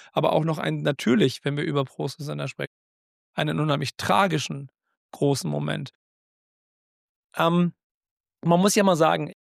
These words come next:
wir, wir haben natürlich Recherche gemacht und du hast hier unheimlich viel mit reingearbeitet. Ich bringe es ein bisschen mit meinen Emotionen. Und das, was du mir beschrieben hast, was in dieser Saison vierundneunzig los gewesen ist, das hab ich gespürt. Als ich's gelesen hab,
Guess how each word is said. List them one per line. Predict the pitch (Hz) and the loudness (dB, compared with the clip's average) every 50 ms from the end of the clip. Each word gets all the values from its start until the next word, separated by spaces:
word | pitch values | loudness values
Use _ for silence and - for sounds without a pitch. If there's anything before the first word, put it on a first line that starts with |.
| _ _ _ _ _ _ _ _ - | _ _ _ _ _ _ _ _ -12
wir, | 165 170 185 175 180 180 | -4 2 2 2 4 4
wir | 185 165 170 | 2 2 4
haben | 208 214 208 190 | 4 4 6 4
natürlich | 175 170 - 196 180 175 156 | 4 6 4 4 4 4 2
Recherche | 180 165 - 175 160 160 160 - 156 | 2 2 4 4 2 2 2 -2 -4
gemacht | 151 147 143 143 - - | -2 -2 -2 -2 -2 -2
und | 160 151 147 | -4 0 2
du | 160 | 2
hast | 160 170 - - | 2 2 2 2
hier | 165 156 | 0 2
unheimlich | 180 175 170 160 156 - | 2 2 2 2 0 0
viel | - 165 | 0 0
mit | 160 156 | 0 0
reingearbeitet. | 147 147 151 156 165 165 170 165 - 147 143 143 - 165 | 0 0 0 0 0 0 0 0 0 -2 -2 -4 -4 -8
Ich | 160 - - | -10 -6 0
bringe | - 170 190 190 | 0 2 4 2
es | 180 - | 2 2
ein | 170 | 0
bisschen | 156 165 - 165 160 | -2 0 0 0 0
mit | 160 156 | 0 0
meinen | 156 160 170 | 0 0 0
Emotionen. | 156 151 139 - - 170 165 151 156 170 - - - - - - - - - _ | -2 -2 -4 -2 0 2 2 2 2 0 -4 -8 -18 -18 -18 -18 -18 -20 -18 _
Und | - - 147 156 | -2 -2 2 2
das, | 175 180 - | 2 4 2
was | - - - | 0 2 2
du | 160 | 2
mir | 151 151 143 | 4 4 2
beschrieben | 147 139 - - 185 220 233 202 160 151 | 2 0 0 2 2 2 4 4 2 2
hast, | 139 131 - - - _ - - - - - _ _ | 2 0 -2 -8 -14 _ -20 -20 -20 -20 -20 _ _
was | - 160 160 - | -2 -2 0 2
in | 170 156 | 0 2
dieser | 160 165 156 151 151 | 4 6 6 6 6
Saison | 151 147 147 147 143 135 | 4 4 4 2 2 0
vierundneunzig | - - 175 165 160 151 139 160 147 151 | 0 0 2 2 4 2 2 0 -2 0
los | 156 160 190 190 - | 2 2 2 2 0
gewesen | - 151 143 147 143 139 147 - | -2 -2 0 0 0 0 -2 -2
ist, | - 151 135 - - - _ _ _ _ _ _ _ _ _ _ _ _ _ _ | -2 -2 -2 -2 -4 -8 _ _ _ _ _ _ _ _ _ _ _ _ _ _
das | - 156 - - - | -2 0 0 2 2
hab | 180 180 - | 2 0 0
ich | 139 - | -4 -6
gespürt. | - 160 - - - 202 196 175 143 131 - _ _ | -6 -6 -6 -4 -2 0 2 2 2 0 -4 _ _
Als | - 170 175 190 | -2 -2 0 0
ich's | 185 - - | -2 0 2
gelesen | 175 170 180 208 233 196 175 160 160 | 4 4 6 4 4 4 2 2 2
hab, | 175 208 _ | 2 0 _